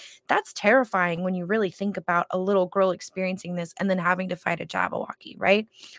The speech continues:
On top of all of that. And, you know, if, if you want a better good look of what American McGee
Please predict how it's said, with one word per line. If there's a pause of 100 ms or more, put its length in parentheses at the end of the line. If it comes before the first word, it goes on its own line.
(100)
On
top
of
all
of
that. (420)
And, (640)
you
know,
if,
if
you
want
a
better
good
look
of
what (160)
American
McGee